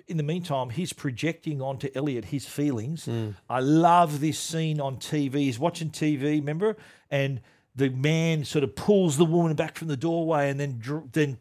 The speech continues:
Speaker 1: dip-, gives her a kiss, and Elliot does the exact same thing with that, with
Speaker 2: Yeah.
Speaker 1: Erica Eleniak.
Speaker 2: Yeah. So what, what E T's seeing,
Speaker 1: Yeah.
Speaker 2: Elliot's
Speaker 1: Elliot's
Speaker 2: now
Speaker 1: doing.
Speaker 2: doing. It's, yeah, it's a wild thing.
Speaker 1: <laughs> Anyway, the mum comes home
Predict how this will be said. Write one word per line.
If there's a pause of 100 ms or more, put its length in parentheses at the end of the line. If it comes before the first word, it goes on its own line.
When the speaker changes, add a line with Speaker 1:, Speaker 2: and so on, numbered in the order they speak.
(160)
Speaker 1:
dip-, (420)
gives
her
a
kiss,
and
Elliot
does
the
exact
same
thing
with
that,
with
Speaker 2:
Yeah.
Speaker 1:
Erica
Eleniak.
Speaker 2:
Yeah.
So
what, (240)
what
E
T's
seeing, (220)
Speaker 1:
Yeah.
Speaker 2:
Elliot's
Speaker 1:
Elliot's
Speaker 2:
now
Speaker 1:
doing.
Speaker 2:
doing.
It's,
yeah,
it's
a
wild
thing.
Speaker 1:
<laughs> (140)
Anyway, (200)
the
mum
comes
home